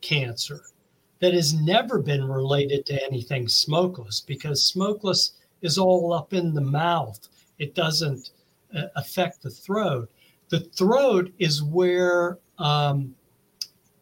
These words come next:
human papillomavirus causes a lot of cancers, especially these days. We've come to know that H P V is a big cause of throat cancer. So, so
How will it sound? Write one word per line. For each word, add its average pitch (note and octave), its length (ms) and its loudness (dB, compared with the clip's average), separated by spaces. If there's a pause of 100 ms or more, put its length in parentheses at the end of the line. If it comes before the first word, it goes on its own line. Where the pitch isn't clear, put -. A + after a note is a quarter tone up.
(220)
human G#3 460 4
papillomavirus D3 1300 0
causes B2 460 -2
a B2 40 -6
lot A#2+ 380 -6
of - 120 -20
cancers, A2 600 -10 (220)
especially D3+ 640 0
these C#3+ 380 0
days. C#3+ 480 -10 (500)
We've B2+ 340 -4
come C#3+ 280 -2
to C3 80 -6
know B2+ 340 -4
that B2+ 240 -6
H D3+ 300 -2
P C#3 180 -4
V C3 320 -2
is A#2 160 -2
a A#2 100 -8 (120)
big C#3+ 240 -2
cause A2+ 520 -6
of A#2+ 220 -12 (320)
throat C#3+ 420 0
cancer. A#2+ 460 -10 (400)
So, G3 560 2 (240)
so G3 640 2